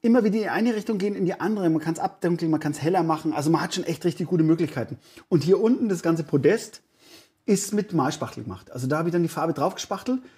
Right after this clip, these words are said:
Und hier, bei dem hier, da könnt ihr sogar sehen, wie die Bleistiftvorzeichnung ist. Ich hab echt ziemlich viel rumgekritzelt und gekrackelt. Also da war unten drunter schon eine ziemlich heftige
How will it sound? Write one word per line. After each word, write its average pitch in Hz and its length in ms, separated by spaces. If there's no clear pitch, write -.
Und 175 220
hier, 226 540
bei 147 160
dem 220 320
hier, 165 420
da 147 100
könnt 196 200
ihr 208 60
sogar 185 200
sehen, 160 360
wie 202 460
die 185 440
Bleistiftvorzeichnung 117 840
ist. 101 120
Ich 135 80
hab 156 140
echt 180 200
ziemlich 254 320
viel 285 400
rumgekritzelt 202 1120
und 180 140
gekrackelt. 151 560
Also 143 180
da 156 160
war 180 200
unten 214 240
drunter 240 280
schon 202 240
eine 190 140
ziemlich 226 340
heftige 196 500